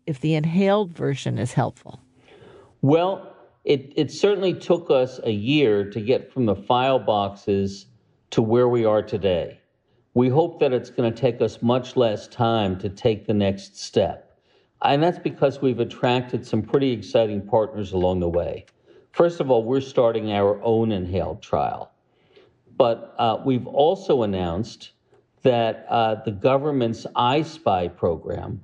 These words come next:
Speaker 2: that's their name, so, uh, the government's I spy program, which is able to rapidly test drugs at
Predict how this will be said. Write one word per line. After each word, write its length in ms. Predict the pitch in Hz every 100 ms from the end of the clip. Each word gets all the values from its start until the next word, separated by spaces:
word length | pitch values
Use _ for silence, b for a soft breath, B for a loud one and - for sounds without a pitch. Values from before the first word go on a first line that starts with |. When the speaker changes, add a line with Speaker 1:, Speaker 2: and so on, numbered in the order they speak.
| _
Speaker 2:
that's 260 | - 110 -
their 240 | 123 113 107
name, 480 | 92 80 82 95 - _
so, 400 | - 104 92 95 - b b b b b -
uh, 360 | 98 95 92 -
the 60 |
government's 540 | 101 123 135 135 110 -
I 240 | 117 127 151
spy 400 | - 131 110 95
program, 600 | - 98 95 101 95 98
which 200 | 98 107
is 160 | 92
able 220 | 113 113
to 120 | 113 104
rapidly 720 | 92 104 117 - - 107 98
test 380 | - 117 -
drugs 500 | - 107 107 104 -
at 140 | 92